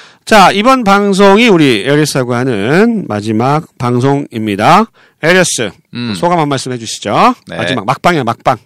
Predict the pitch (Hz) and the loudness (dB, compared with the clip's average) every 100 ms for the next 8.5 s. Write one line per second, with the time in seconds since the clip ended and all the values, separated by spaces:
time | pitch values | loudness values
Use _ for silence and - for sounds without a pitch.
0 | _ 98 98 - 123 120 120 113 156 190 | _ -12 -8 -4 -4 -4 -10 -8 -6 -8
1 | - _ _ 107 - 120 113 101 98 101 | -12 _ _ -16 -6 -6 -4 -4 -4 -4
2 | 95 _ _ - _ 196 - - 143 117 | -6 _ _ -20 _ -8 -4 -2 0 0
3 | 143 123 107 - 156 - 143 135 - 156 | -2 -4 -8 -8 -6 -4 -4 -4 -4 -4
4 | 117 113 98 - _ _ _ _ 165 - | -6 -10 -10 -14 _ _ _ _ -4 -2
5 | 202 139 143 175 156 110 139 160 175 165 | -2 0 0 -2 -2 -2 2 4 4 4
6 | 139 107 92 107 113 117 117 110 151 139 | 4 2 -2 -4 -4 -2 0 0 -2 -2
7 | 113 107 101 107 110 95 - 107 101 92 | -4 -6 -4 -4 -4 -4 -6 -6 -8 -12
8 | _ 104 107 98 | _ -10 -6 -6